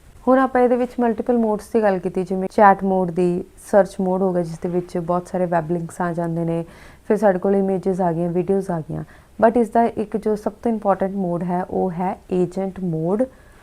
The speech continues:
ਉਹ ਮੋਡ ਜੋ ਐਕਚੁਅਲ ਦੇ ਵਿੱਚ ਕੰਮ ਕਰੂਗਾ, ਟਾਸਕ ਕਰੂਗਾ।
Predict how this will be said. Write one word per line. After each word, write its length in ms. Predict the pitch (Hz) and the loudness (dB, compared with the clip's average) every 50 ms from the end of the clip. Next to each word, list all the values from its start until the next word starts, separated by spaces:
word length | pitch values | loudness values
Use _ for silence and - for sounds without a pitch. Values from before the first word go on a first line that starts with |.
| - - - | -20 -6 2
ਉਹ 200 | - 226 254 269 | 6 8 8 8
ਮੋਡ 340 | 254 247 233 214 220 233 226 220 - - | 8 6 4 2 2 0 0 -2 -4 -4
ਜੋ 80 | 226 - - | -2 2 2
ਐਕਚੁਅਲ 440 | 196 196 196 - - 247 233 226 | 0 0 0 -4 0 2 2 2
ਦੇ 100 | 214 220 | 2 0
ਵਿੱਚ 300 | 202 190 196 196 196 - 226 220 | 0 0 -2 -4 -4 -8 -8 -2
ਕੰਮ 260 | - 196 180 175 180 190 | 0 0 0 0 -2 -6
ਕਰੂਗਾ, 500 | - - 175 165 170 160 151 185 208 233 - - | -2 0 0 0 0 -2 -2 -4 -4 -4 -4 -4
ਟਾਸਕ 380 | 208 190 185 180 - - - 220 | -4 -2 -4 -4 -8 -8 -8 -4
ਕਰੂਗਾ। 420 | 214 226 202 180 165 156 156 | -2 0 0 0 -2 -4 -8